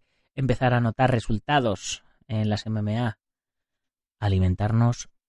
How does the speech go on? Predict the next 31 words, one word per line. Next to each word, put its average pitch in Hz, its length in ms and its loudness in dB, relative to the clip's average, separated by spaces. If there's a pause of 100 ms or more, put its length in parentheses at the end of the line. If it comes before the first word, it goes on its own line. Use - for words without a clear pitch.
(420)
bien. 90 380 2 (1500)
La 117 180 -4
dieta 156 480 0
de 123 180 0
un 117 140 2
luchador 113 480 -2
de 110 80 2
M 107 140 4
M 98 180 2
A, 113 120 2
lo 107 100 4
hemos 107 200 0
hablado 104 540 2
en, 101 400 -2
en 107 120 0
un 113 80 0
montón 107 300 0
de 107 80 0
programas 104 540 0
de, 95 420 -2
del 90 560 -6
podcast 104 560 -2
y 95 120 2
en 95 120 2
un 107 80 4
montón 110 320 2
de 104 80 0
artículos 104 600 -2
de 101 100 2
la 98 100 4
revista, 110 600 0